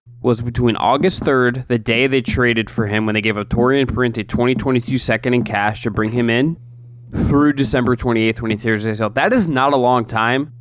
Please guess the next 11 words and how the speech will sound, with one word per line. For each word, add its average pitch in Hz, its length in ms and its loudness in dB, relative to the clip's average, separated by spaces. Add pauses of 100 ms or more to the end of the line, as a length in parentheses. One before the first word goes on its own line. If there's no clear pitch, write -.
(160)
That 113 140 0
is 107 120 2
one, 139 540 2
two, 139 400 2
three, 127 440 0
four, 117 400 2
f-, - 260 -6 (160)
that's - 160 -2
basically 185 260 0
five 135 300 2
months. - 340 -4